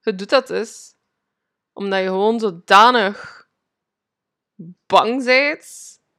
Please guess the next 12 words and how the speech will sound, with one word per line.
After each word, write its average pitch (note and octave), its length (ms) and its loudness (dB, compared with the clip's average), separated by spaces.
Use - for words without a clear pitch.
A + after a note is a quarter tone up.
dat - 140 -16
dat F3 160 -6
opnieuw F#3 380 -10
gaat F4+ 220 -2
gebeuren. F3 720 -8
En G#3+ 160 2
een F#3 100 -14
beetje G3 260 -2
later A3 360 0
besefte G#3 440 -8
ik F#3 200 -10
ook - 600 -6